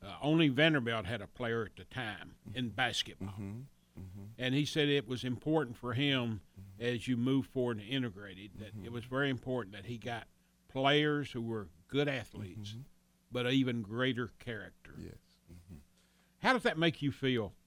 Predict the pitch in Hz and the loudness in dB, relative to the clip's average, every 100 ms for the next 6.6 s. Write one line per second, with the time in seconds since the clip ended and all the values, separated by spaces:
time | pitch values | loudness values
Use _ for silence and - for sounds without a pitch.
0 | - 127 185 240 247 220 170 139 123 135 | -10 8 10 12 10 8 8 6 0 -2
1 | 117 - _ _ 120 190 233 208 175 143 | -2 -4 _ _ -4 -2 2 4 8 8
2 | 127 - - - 139 160 143 131 - - | 6 0 -16 -6 2 6 8 6 2 -12
3 | 104 107 117 - 139 151 170 - 151 139 | -4 0 0 2 2 4 4 4 0 4
4 | 156 127 139 139 135 123 101 87 - - | 4 8 8 8 8 6 4 0 -4 2
5 | 107 107 98 98 - - - _ 120 120 | 6 6 6 2 -2 -18 -20 _ 2 6
6 | 113 113 107 104 101 92 | 10 10 10 8 8 6